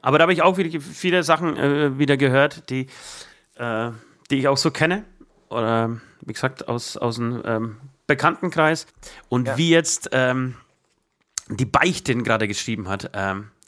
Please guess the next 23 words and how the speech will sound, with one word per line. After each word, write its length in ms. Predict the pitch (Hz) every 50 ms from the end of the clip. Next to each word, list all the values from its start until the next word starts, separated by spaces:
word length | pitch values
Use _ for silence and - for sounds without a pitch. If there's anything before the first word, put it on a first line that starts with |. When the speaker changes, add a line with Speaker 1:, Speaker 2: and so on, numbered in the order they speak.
| _ _ _ _ _ -
Speaker 1:
das 200 | - 107 - -
Wichtigste 400 | 135 135 139 151 139 - - 139
ist 160 | 98 - -
hier 180 | - - 135 135
Hilfe 240 | 113 147 147 - 131
suchen. 220 | - 110 92 92 98 - _
Du 100 | - 113
musst, 400 | 120 143 170 196 190 - - _ _
ihr 120 | - 135 131
müsst 340 | 147 180 202 190 - -
in 100 | - 135
diesen, 240 | 123 139 139 139 -
oder 200 | - 131 127 123
man 320 | 113 - 131 160 190 202 185
muss 280 | 143 151 190 190 -
in 180 | - 127 123 120 - _ _ _ -
dieser 140 | 131 131 131
Situation 460 | 127 - 117 117 113 - - 135 139 -
einfach 320 | - 117 139 139 160 151
zum 200 | - - 151 -
Arzt 320 | - - 147 190 - - -
gehen, 260 | - - 123 156 - - - - - - - - - - - _ _
ähm, 460 | - 127 120 120 117 117 123 127 127